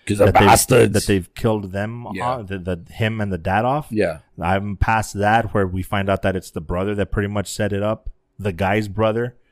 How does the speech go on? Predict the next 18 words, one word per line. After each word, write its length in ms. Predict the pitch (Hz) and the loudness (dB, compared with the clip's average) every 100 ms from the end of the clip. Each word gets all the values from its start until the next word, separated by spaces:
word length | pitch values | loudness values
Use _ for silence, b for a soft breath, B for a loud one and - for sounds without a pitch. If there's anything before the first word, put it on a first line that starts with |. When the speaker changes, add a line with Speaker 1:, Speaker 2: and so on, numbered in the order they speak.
| _ - | _ -4
Speaker 2:
the, 300 | 98 87 82 _ _ | -2 -2 -6 _ _
the 520 | 95 90 87 85 82 | -10 -8 -8 -10 -12
crippled 320 | - 113 123 120 | -4 -2 -2 -2
guy. 220 | 131 131 _ _ _ | -2 -4 _ _ _
I 80 | 90 | -6
don't 100 | 92 | -6
know 40 | |
if 80 | 85 | -6
crippled 320 | - 104 92 | -4 -2 -2
is 100 | 85 | -4
P 200 | - 95 | -4 -6
C. 240 | 87 90 80 | -4 -8 -8
Sorry. 340 | - 85 76 - _ _ _ _ _ _ _ _ _ _ _ _ _ _ _ _ _ _ _ _ _ _ _ _ _ | -6 -6 -6 -12 _ _ _ _ _ _ _ _ _ _ _ _ _ _ _ _ _ _ _ _ _ _ _ _ _
Speaker 1:
The 180 | 98 156 | -2 0
B 240 | 107 107 107 | 0 -4 -2
with 180 | 104 | -2
the 80 | 95 | -2
B? 300 | 95 127 156 | -2 -4 -4